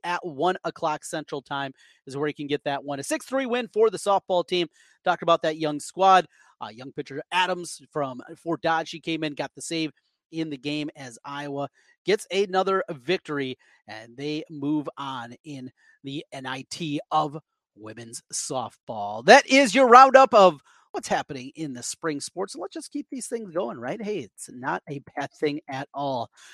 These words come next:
when that happens. Thanks for making Locked On Hawkeyes your first listen every day. Thanks to our great sponsors, including Bird Dogs. Excited to try out pair number two. Again,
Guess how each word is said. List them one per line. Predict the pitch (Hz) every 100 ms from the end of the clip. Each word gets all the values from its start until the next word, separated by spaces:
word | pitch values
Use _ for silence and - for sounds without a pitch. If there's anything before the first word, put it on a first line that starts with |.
| - _
when | 147 139
that | 131 131 - _ _ _
happens. | 139 131 - 113 113
Thanks | 160 160
for | 180
making | 170 160 165
Locked | 160 156 170
On | 160
Hawkeyes | 156 160 - 160 151 139
your | 165 190
first | - 185 -
listen | 175 170 180 165 -
every | 160 131 131
day. | 120 185 220 208 - - -
Thanks | 233 302 208
to | 220
our | 175
great | 170 156
sponsors, | - 214 220 208 175
including | 160 190 175 151
Bird | 233 294 226
Dogs. | 269 285 208 - _ _
Excited | - 175 156
to | 135
try | - 170
out | 160 165
pair | - 180 185 -
number | 156 180 170 165
two. | - 180
Again, | 151 170 185